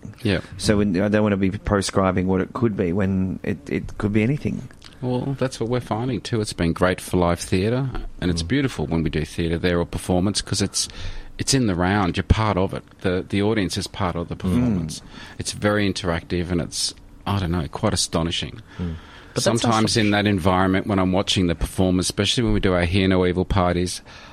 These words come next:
Speaker 1: I have goosebumps
Speaker 3: Yeah.
Speaker 1: being that intimate.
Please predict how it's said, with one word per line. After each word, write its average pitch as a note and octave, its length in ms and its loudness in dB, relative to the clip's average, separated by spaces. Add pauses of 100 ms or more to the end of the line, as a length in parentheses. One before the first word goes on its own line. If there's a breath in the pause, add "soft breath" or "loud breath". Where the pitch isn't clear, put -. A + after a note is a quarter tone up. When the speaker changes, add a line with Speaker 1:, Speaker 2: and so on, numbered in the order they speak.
(120)
Speaker 1:
I C3 120 0
have C#3 160 -2 (160)
goosebumps D2 720 -2 (320)
Speaker 3:
Yeah. E2 280 -4 (140)
Speaker 1:
being F2 320 0
that E2+ 240 -2 (920 loud breath)
intimate. E2+ 460 -2